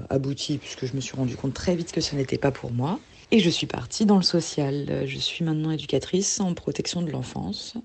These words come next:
J'ai été dans les foyers, euh, qui accueillent des ados. Et je suis actuellement, euh, avec un public, euh, M N A, donc mineurs non accompagnés, entre quatorze et vingt et un ans. Et je les accompagne dans tout ce qui est la situation administrative,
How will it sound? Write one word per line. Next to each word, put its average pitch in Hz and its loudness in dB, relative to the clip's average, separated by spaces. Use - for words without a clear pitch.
J'ai 143 6
été 165 4
dans 160 4
les 151 4
foyers, 139 4
euh, 95 4
qui - 0
accueillent 151 4
des 131 0
ados. 139 4
Et 180 6
je 156 8
suis 156 6
actuellement, 147 4
euh, 147 2
avec 151 6
un 151 4
public, 156 -2
euh, 135 2
M 175 8
N 143 6
A, 151 2
donc 147 0
mineurs 170 6
non 160 4
accompagnés, 139 0
entre - -4
quatorze 156 4
et 135 6
vingt 131 4
et - 4
un 123 2
ans. 170 0
Et 139 2
je 131 0
les 156 6
accompagne 143 4
dans 165 4
tout 151 -4
ce - -6
qui - 0
est 156 4
la 156 4
situation 151 -4
administrative, 175 0